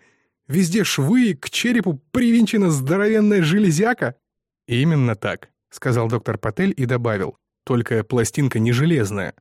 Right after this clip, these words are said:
Она из особенного материала. Он будет постепенно в течение нескольких месяцев растворяться,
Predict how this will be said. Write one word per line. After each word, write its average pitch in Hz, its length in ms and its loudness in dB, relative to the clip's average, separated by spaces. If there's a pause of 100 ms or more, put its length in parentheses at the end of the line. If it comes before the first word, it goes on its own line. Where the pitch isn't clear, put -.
(300)
Она 147 300 0
из 147 220 0
особенного 175 580 0
материала. 117 600 -2 (320)
Он 151 200 2
будет 127 260 -2
постепенно 165 760 0
в - 60 -12
течение 131 420 0
нескольких 120 640 -2
месяцев 175 500 -2
растворяться, 151 760 -2